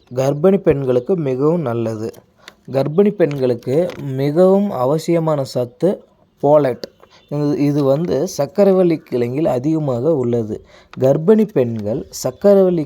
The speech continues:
கிழங்கை சாப்பிட்டு வந்தால் இதில் இருக்கக்கூடிய போலட் கருவில் இருக்கும்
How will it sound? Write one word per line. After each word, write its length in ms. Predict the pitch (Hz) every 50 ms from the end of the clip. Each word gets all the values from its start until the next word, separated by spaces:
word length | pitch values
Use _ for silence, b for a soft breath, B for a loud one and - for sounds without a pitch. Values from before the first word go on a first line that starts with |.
| - -
கிழங்கை 420 | 135 127 127 123 120 113 113 131 175 220 B B B B B B - -
சாப்பிட்டு 400 | 143 139 139 - 151 135 - 175
வந்தால் 500 | 147 131 120 113 110 107 110 120 143 180 185 - - 156
இதில் 240 | 139 131 135 131 139 147
இருக்கக்கூடிய 760 | 151 175 175 214 196 - - 143 131 120 117 120 123 139 175 170 - - -
போலட் 480 | 143 147 160 175 190 196 196 190 - - - - -
கருவில் 520 | 135 131 139 160 170 170 175 151 123 143 190 190 B B B B B B - 143
இருக்கும் 300 | 147 147 139 - 143 135